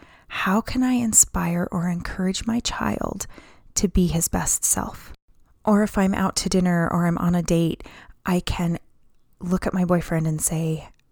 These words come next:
"What can I do right now to make him feel like he matters to me?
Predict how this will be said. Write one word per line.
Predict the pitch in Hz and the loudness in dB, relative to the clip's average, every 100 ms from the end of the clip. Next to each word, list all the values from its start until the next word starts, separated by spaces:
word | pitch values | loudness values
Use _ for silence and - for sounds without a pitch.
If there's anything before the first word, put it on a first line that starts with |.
| - | -6
"What | 185 - | -6 -2
can | 226 | 0
I | 240 | 2
do | 214 185 | 2 0
right | 170 | 0
now | 165 165 | -2 -4
to | |
make | 160 180 - | -4 -6 -6
him | 165 156 | -6 -6
feel | - 165 160 - | -2 0 0 -2
like | - - - - | -4 -6 -6 -14
he | - - 170 | -12 -4 -2
matters | 170 - - - | 0 0 0 0
to | - | -2
me? | 208 - | -4 -6